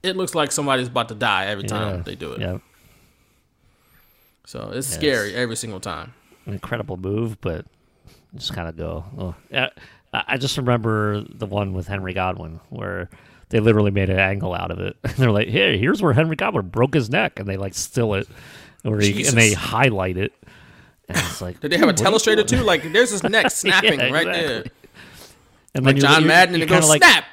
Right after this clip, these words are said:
Speaker 1: Boom!"
Speaker 2: you're kinda like, "Okay, well, he's justified then. Screw the L O D. Like, that's messed up. They broke his neck." Like, of course he would be
Speaker 1: <laughs>
Speaker 2: pissed. He's not the bad guy here. But
Speaker 1: No, he's a babyface.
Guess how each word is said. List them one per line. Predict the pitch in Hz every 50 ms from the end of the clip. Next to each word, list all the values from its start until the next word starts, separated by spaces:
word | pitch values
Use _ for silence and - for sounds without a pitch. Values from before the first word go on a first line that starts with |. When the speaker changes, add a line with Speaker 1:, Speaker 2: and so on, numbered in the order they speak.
| -
Speaker 1:
Boom!" | - 381 339 294 226 170 120 107 95 -
Speaker 2:
you're | 185 -
kinda | - 175 170 170 175
like, | 170 165 165 - - _ -
"Okay, | 202 - - 151 180 254
well, | 202 127 110
he's | 107 123 127 110 -
justified | - 165 - - 151 104 101 98 92 -
then. | 92 92 90 87
Screw | - - - 147 190 330
the | 233 160 110
L | 92 92 92
O | 90 90
D. | 87 95 92 87 87 87
Like, | 87 87 98
that's | - 143 - -
messed | - 156 160 - - -
up. | - - - -
They | - -
broke | - - 165 165
his | - 120 104
neck." | - - - - - _ _ - - - _ _ _ -
Like, | 123 110
of | 113 110
course | - - 339 320 -
he | 123
would | 104 -
be | 196 92
Speaker 1:
<laughs> | - -
Speaker 2:
pissed. | 104 95 - - -
He's | 151 180 -
not | 370 339 - -
the | -
bad | - - 143 131 123 123 131
guy | - 78 82 78
here. | - 92 95 131 175 - _ _ - _ _ _
But | - - - - - _
Speaker 1:
No, | 151 151 160
he's | 185 190 -
a | -
babyface. | 175 190 202 185 147 - - 104 - - - -